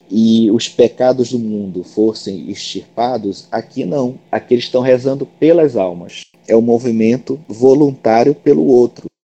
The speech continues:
A maior parte do grupo usa uma indumentária ritualística bem dramática, com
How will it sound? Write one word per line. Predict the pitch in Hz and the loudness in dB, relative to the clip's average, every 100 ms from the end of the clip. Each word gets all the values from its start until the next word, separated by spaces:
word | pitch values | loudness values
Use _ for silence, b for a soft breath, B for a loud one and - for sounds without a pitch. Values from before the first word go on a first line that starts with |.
| - | -6
A | |
maior | 147 - | -2 -2
parte | - 123 - 127 | -2 -4 -4 -12
do | 117 | -10
grupo | 107 107 - 107 | -6 -6 -4 -4
usa | 113 131 135 117 - | -2 -2 -2 -4 -4
uma | 117 110 | -2 -2
indumentária | 110 117 110 107 104 101 98 104 98 - _ _ | 0 0 0 -2 -2 0 2 2 0 -6 _ _
ritualística | - 113 - 117 101 101 113 - - - 104 92 87 _ _ | -4 -4 0 2 2 0 -4 -6 -10 -10 -8 -8 -10 _ _
bem | 107 127 139 | 0 0 2
dramática, | 131 131 110 104 131 - 156 160 _ _ | 0 0 -2 -4 -6 -10 -10 -10 _ _
com | 123 117 110 107 107 | 2 2 2 -4 -8